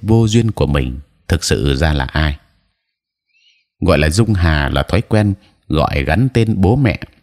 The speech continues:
vào tên riêng để thành danh hiệu giang hồ của xứ Bắc. Dung Hà tên thật là Vũ Thị Dung, một cô gái có nhan sắc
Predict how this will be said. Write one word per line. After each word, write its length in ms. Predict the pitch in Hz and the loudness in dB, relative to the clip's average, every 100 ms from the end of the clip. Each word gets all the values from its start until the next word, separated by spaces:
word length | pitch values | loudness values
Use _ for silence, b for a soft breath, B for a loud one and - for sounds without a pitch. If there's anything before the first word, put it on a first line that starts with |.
| _ | _
vào 320 | 69 76 71 | -4 -2 0
tên 260 | - 110 107 | -2 -2 0
riêng 280 | 104 110 110 - _ _ _ - | 2 0 -2 -8 _ _ _ -4
để 160 | 73 | -2
thành 260 | - 78 65 | 0 -2 0
danh 220 | 73 104 | 0 0
hiệu 280 | 95 78 - | 2 0 0
giang 280 | 69 87 82 | 0 0 0
hồ 260 | 80 67 - | 0 -2 -4
của 80 | 73 | -4
xứ 180 | 85 80 | -2 -2
Bắc. 200 | 117 - _ _ _ _ _ _ _ _ _ _ _ | -6 -8 _ _ _ _ _ _ _ _ _ _ _
Dung 220 | - 104 | 0 2
Hà 280 | 82 78 71 | 2 2 0
tên 220 | - 92 | 0 -2
thật 240 | 85 78 - | 0 -2 0
là 160 | 69 - | -2 0
Vũ 180 | 101 - - | 0 0 -2
Thị 180 | - | -2
Dung, 260 | 76 92 85 - b b b _ - | 0 -2 -2 -10 b b b _ -2
một 220 | 85 80 71 69 | 0 0 -2 0
cô 160 | 104 90 | 0 2
gái 320 | 82 90 123 b b b - | 2 0 -2 b b b -4
có 220 | 76 95 | 0 2
nhan 320 | 110 95 95 | 2 2 2
sắc 200 | 87 - | 0 -4